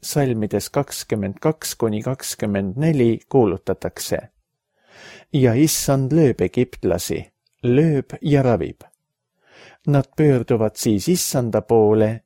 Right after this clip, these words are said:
ja tema kuuleb nende palveid ning teeb nad terveks. Sel päeval on maantee Egiptusest Assurisse.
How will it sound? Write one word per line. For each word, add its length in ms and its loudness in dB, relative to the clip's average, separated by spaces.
ja 220 2
tema 360 2
kuuleb 400 0
nende 340 0
palveid 800 0
ning 380 0
teeb 240 2
nad 280 -2
terveks. 800 -6
Sel 340 4
päeval 460 0
on 140 0
maantee 840 2
Egiptusest 880 -2
Assurisse. 760 -6